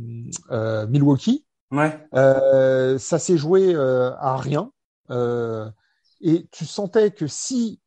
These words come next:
Speaker 1: Miami le prenait, ça allait être compliqué pour Milwaukee.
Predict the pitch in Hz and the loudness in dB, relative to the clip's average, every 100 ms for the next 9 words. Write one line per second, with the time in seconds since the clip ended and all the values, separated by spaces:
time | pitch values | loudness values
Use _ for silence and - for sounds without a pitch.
0 | _ 156 165 196 190 196 185 165 - 151 | _ -6 0 0 0 -2 -4 -6 -2 0
1 | 160 - 170 175 254 254 _ _ _ _ | 0 0 -2 -2 -4 -10 _ _ _ _
2 | _ - 160 165 180 - 170 165 180 151 | _ -6 -2 -2 -2 -2 -4 -4 -4 -2
3 | 170 156 156 156 - 214 262 | -2 -2 -2 -4 -6 -8 -8